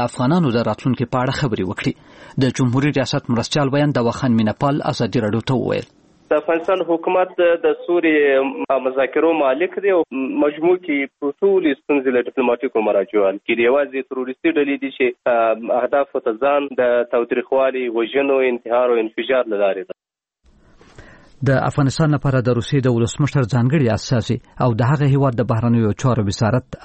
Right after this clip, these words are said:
Speaker 1: آ، د آسیایي چارو مرستیال زمیر کابولوف پرون انټرفاکس اژانس ته ویلي وو چې د وسلوالو طالبانو له دې وړاندیزه ملاتړ کوي چې بهرني ځواکونه باید له افغانستانه ووځي. د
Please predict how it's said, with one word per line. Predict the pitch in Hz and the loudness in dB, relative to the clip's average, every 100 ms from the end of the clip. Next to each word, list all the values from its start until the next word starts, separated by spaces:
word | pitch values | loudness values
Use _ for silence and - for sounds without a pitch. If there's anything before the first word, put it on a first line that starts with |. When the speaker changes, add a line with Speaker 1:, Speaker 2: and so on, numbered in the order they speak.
| 120 | 0
Speaker 1:
آ، | 143 - 123 | 0 -4 -2
د | 123 - | 0 2
آسیایي | 113 - - 233 175 | 0 0 0 2 2
چارو | 135 117 104 | 0 0 0
مرستیال | 101 - 127 101 | -2 0 -2 0
زمیر | 120 110 - | 0 0 0
کابولوف | 123 104 123 160 - - - - - | 0 2 2 0 -6 -20 -20 -8 0
پرون | 139 170 196 | 2 2 2
انټرفاکس | 147 135 127 - 175 - - | 0 0 -2 -2 -4 -2 -4
اژانس | 127 131 113 - | 0 0 0 0
ته | 123 | 0
ویلي | 92 107 143 | 2 2 2
وو | 175 - - - | 2 -4 -20 -6
چې | 165 | -2
د | 147 | 0
وسلوالو | 143 - 165 180 165 | 0 0 2 2 0
طالبانو | 160 131 156 160 135 | 0 0 2 2 2
له | 110 | 2
دې | 131 | 2
وړاندیزه | 117 110 127 135 110 | 2 2 2 2 2
ملاتړ | 98 - 151 - | 0 0 -2 2
کوي | 180 - - - | 0 -2 -10 -6
چې | 139 113 | -2 -2
بهرني | 107 110 107 | 0 2 2
ځواکونه | - 101 143 147 135 | 0 0 2 0 0
باید | 110 | 0
له | 120 | 0
افغانستانه | 127 156 147 156 101 | 0 0 0 -2 -2
ووځي. | 92 101 - - _ _ - - | -2 -6 -4 -8 _ _ -20 -8
د | - | -2